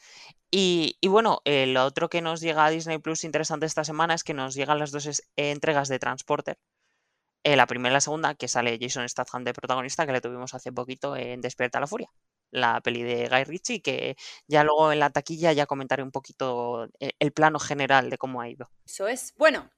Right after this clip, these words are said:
Speaker 2: yo, eh, en Netflix traigo unos cuantos títulos, ya sabéis que un montón, pero hemos seleccionado así unos poquitos para contaros.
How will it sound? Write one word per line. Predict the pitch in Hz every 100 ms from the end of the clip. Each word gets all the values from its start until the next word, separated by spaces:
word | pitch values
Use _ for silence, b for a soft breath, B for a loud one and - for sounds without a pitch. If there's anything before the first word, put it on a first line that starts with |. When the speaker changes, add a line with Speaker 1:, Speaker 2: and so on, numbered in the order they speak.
| _ _ -
Speaker 2:
yo, | 220 269 294 302 294 262 240
eh, | 202 196 190 -
en | 208 214
Netflix | 277 330 - 381 - -
traigo | 254 262 233 220
unos | 214 202 -
cuantos | 220 208 208 -
títulos, | 247 277 233
ya | 208
sabéis | 202 196
que | - 190
un | 190
montón, | 185 190 185 262 330 -
pero | 208 196
hemos | 190 190 190
seleccionado | - - - 175 180 180 170 170
así | 165 -
unos | 175 -
poquitos | 175 175 165 170
para | - 165 156
contaros. | 170 226 254 330